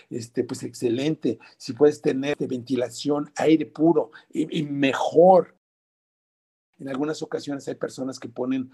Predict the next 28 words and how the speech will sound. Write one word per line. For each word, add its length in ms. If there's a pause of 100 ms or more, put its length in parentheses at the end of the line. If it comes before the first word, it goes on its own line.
(120)
una 180
fuentecita 640
que, 180
que 140
puedes 240
tener 220
un, 240
un 160
sonido 640 (240)
que 120
te 80
ayuda 360
a 20
relajarte, 640
que 120
te 100
ayuda 340 (200)
con 200
agua 220
natural, 560 (140)
obviamente. 680 (400)
Todo 240
aquello 600 (200)
que 200
hace 440 (260)
y 180
que 300
facilita 880